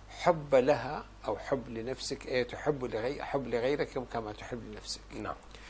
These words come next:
Speaker 1: وتصرف معها كما تحب أن يتصرف معك، وكما تدين تدان.
Speaker 2: نعم.
Speaker 1: هاي كلها قواعد حسب تعبير قواعد لعبة الحياة.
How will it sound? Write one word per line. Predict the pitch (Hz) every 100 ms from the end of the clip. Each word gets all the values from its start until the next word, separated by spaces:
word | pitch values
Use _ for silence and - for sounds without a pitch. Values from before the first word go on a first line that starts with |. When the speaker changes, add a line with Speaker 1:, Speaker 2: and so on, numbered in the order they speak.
| - - -
Speaker 1:
وتصرف | 139 151 - 185 175 165
معها | 165 139 147
كما | 143 139 135 127
تحب | - - 139 135
أن | 127 117
يتصرف | 117 - 113 107 -
معك، | 107 - - -
وكما | 143 - 165 160 156
تدين | 156 143 151 151 151 156 - - - -
تدان. | - 120 113 113
Speaker 2:
نعم. | 120
Speaker 1:
هاي | 175
كلها | - 247 208 170 175 - - - - - -
قواعد | 139 165 170 - 139 - - - - -
حسب | 135 143 -
تعبير | 120 135 139 123
قواعد | 123 139 131 127 120
لعبة | 120 165 156 151 -
الحياة. | 117 - 107 98